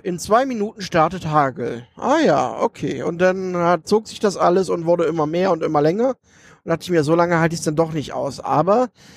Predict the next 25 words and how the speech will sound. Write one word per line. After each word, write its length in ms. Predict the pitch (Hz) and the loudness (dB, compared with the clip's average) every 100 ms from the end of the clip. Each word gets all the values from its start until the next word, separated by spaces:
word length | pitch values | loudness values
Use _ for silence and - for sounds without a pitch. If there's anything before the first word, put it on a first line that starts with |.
| - _ _ _ _ | -20 _ _ _ _
wie 120 | 170 175 | 0 4
gesagt, 240 | 156 135 | 4 2
ich 80 | 143 | -2
stand 140 | 208 | 2
ja 60 | 233 | 2
direkt 360 | 180 220 - | 4 0 0
am 160 | - 202 | -2 -2
Ausgang 540 | - 180 226 - 202 185 | 0 0 0 -2 -4 -4
dieser 200 | 185 185 | -4 -4
Kinderachterbahn 920 | 247 247 151 123 147 135 139 139 143 | -2 0 0 0 -2 0 0 0 -2
und 120 | 147 | -4
die 140 | 156 147 | 0 2
Reitoperateuse, 1080 | 143 220 175 143 143 127 - 143 156 190 190 | 2 2 0 0 0 -2 -2 0 0 0 0
irgendwann 540 | 180 233 220 165 185 | 0 0 0 0 2
mal, 180 | 190 175 | 2 4
während 220 | 165 175 | 4 0
es 80 | 160 | -2
so 80 | 160 | -4
schön 400 | - 185 208 208 | -4 0 0 0
stark 420 | - 175 170 160 | -2 2 2 2
regnete, 440 | 160 185 - 175 175 | -2 -2 -6 -8 -8
fragte 320 | - 156 165 | 0 0 0
mich 120 | 170 147 | -4 -2
einfach 200 | 156 160 | 0 2
mal, 260 | 156 160 | 4 2